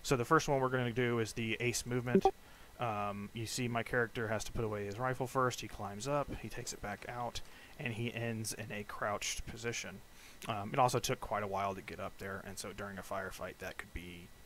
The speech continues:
um, not viable. Uh, so let's go ahead and show the enhanced movement and why I'm going to be using this from now on.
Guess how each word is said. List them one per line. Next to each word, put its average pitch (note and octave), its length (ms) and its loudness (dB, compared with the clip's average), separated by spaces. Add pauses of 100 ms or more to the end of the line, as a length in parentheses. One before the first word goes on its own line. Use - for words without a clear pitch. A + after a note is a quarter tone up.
(380)
um, F2 380 -2 (260)
not A#2 260 -2
viable. F#2 440 -4 (680)
Uh, G#2 260 -2
so - 180 0
let's A#2+ 120 0
go B2+ 140 2
ahead A2 300 0 (360)
and A2 120 0
show G#2+ 320 2
the G#2 140 -2
enhanced G#2 420 -2
movement C3+ 500 2 (340)
and G2+ 300 -4
why G#2 300 0
I'm G#2 200 -4
going F#2+ 220 -4
to F#2+ 40 -8
be G2 80 -8
using F2+ 340 -8
this F#2+ 180 -6
from E2+ 140 -10
now C#2 180 -8 (100)
on. C3 140 -6